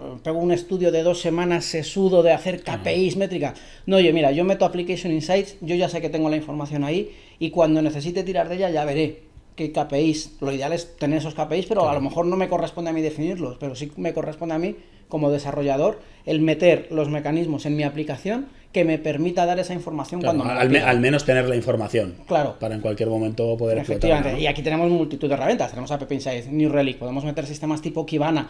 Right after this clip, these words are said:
Speaker 1: para hacer temas de gráficas.
Speaker 2: Ujú.
Speaker 1: O sea, podemos, vamos, herramientas, por suerte ahora mismo herramientas, es casi como el tema de <laughs> JavaScript, que cada día te sale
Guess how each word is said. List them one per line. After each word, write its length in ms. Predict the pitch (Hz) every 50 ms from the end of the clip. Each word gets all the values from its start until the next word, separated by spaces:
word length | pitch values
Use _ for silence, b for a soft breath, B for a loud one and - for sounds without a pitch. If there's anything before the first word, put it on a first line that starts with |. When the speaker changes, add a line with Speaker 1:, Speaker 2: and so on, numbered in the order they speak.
| B B B B B -
Speaker 1:
para 180 | - 139 139 139
hacer 240 | 139 - 156 151 147 147
temas 260 | - 160 147 147 143
de 220 | 139 147 143 139 139
gráficas. 440 | 147 160 147 - 151 147 123 117 117 123
Speaker 2:
Ujú. 120 | 107 92 90
Speaker 1:
O 20 |
sea, 160 | 110 - -
podemos, 440 | - 131 127 127 143 143 143 - - b b b b b -
vamos, 220 | 143 127 127 110
herramientas, 460 | 139 131 139 147 170 175 175 214 220 220
por 160 | - 160 -
suerte 200 | - 180 175 214
ahora 120 | 202 196 190
mismo 240 | 175 175 190 151
herramientas, 580 | 143 - 131 135 147 156 175 175 214 226 233 -
es 220 | 175 147 - -
casi 320 | - - 165 147 - 190 175
como 480 | 175 170 151 147 143 143 139 139 135
el 220 | 127 127 131 131 -
tema 200 | - 147 160 165
de 140 | 156 160 -
<laughs> 80 | -
JavaScript, 580 | - - 190 175 165 160 - - 180 202 233 214 B B B B B B B
que 180 | - - 180 170
cada 300 | - 196 175 165 160 160
día 240 | 165 180 202 214 220
te 140 | 190 185 185
sale 260 | - 190 190 185